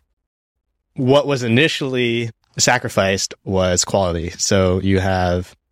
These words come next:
infinite selection, instant gratification. At the time, it was kinda like infinite selection of not that great of shows and movies,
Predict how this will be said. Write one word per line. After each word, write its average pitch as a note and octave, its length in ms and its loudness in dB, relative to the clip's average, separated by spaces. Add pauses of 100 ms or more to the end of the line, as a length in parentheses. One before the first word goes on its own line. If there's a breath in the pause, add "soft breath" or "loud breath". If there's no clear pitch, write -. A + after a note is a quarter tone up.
infinite C#3+ 400 2
selection, G#2+ 800 0
instant A#2 300 -2
gratification. G2+ 600 -2 (140)
At G#3+ 100 0
the - 80 -2
time, F3+ 220 4
it D3+ 40 -2
was C3 100 -4
kinda A#2+ 220 -2
like G2 300 -6 (200)
infinite D#3 420 2
selection C3 380 0
of A2+ 220 0
not B2 340 0
that G#2 280 2
great G#2+ 380 -2
of G2 200 -2
shows A#2 400 2
and G2+ 160 2
movies, A2 500 4